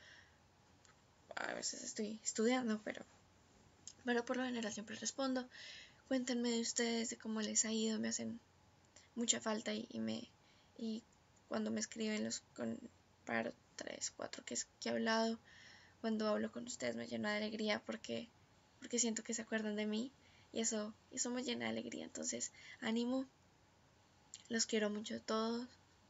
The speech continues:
mucho a todos, ah, que les vaya muy bien y, y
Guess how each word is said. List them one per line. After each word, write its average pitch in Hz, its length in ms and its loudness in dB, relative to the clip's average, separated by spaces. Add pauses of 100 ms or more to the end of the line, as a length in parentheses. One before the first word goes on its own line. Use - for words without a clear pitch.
(340)
mucho 226 280 0
a 208 40 -2
todos, 247 520 0 (640)
ah, 214 400 -4 (4000)
que 240 100 0
les 220 200 2
vaya 220 220 0
muy 214 160 -2
bien 214 360 -2 (260)
y, 233 360 -2
y 226 160 -6